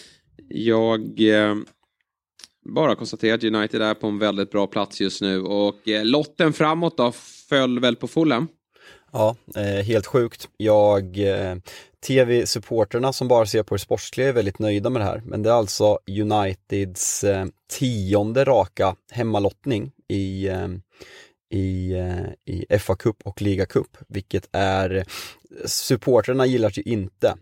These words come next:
Speaker 2: Eh, och då frågar jag dig, Jesper Hoffman, har du, ehm, vad, vad är oddsen på att man ska få tio raka hemmalottningar?
Speaker 1: Ja, du. Det har jag svårt att svara på, <laughs> men jag hoppas väl att det, det finns lite varma bollar där då.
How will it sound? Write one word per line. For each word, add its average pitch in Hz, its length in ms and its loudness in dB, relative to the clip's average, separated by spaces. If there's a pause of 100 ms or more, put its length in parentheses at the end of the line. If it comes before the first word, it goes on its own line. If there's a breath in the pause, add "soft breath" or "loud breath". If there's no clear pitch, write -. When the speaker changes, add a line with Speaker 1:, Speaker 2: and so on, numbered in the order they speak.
Speaker 2:
Eh, 98 220 -4
och 107 240 -4
då 131 380 4
frågar 113 460 0
jag 101 220 2
dig, 95 320 -4
Jesper 98 320 -4
Hoffman, 87 420 -8 (180)
har 113 280 4
du, 120 400 0
ehm, 113 260 -4 (420 loud breath)
vad, 131 240 2
vad 151 140 6
är 214 140 6
oddsen 104 420 2
på 120 120 2
att 107 60 2
man 117 120 0
ska 120 120 -2
få 113 120 -2
tio 107 300 0
raka 101 280 4
hemmalottningar? 95 580 -4 (1800)
Speaker 1:
Ja, 110 280 0
du. 104 240 0 (380)
Det 117 80 -4
har 113 80 0
jag 113 100 -2
svårt 113 220 0
att - 100 0
svara 113 320 2
på, 101 280 -2
<laughs> - 0 -
men 117 300 0
jag 117 120 2
hoppas 131 420 -2
väl 165 140 2
att 160 160 0
det, 147 200 2
det 135 140 0
finns 151 240 0
lite 165 200 -2
varma 143 380 0
bollar 143 420 0
där 117 240 -2
då. 113 140 -4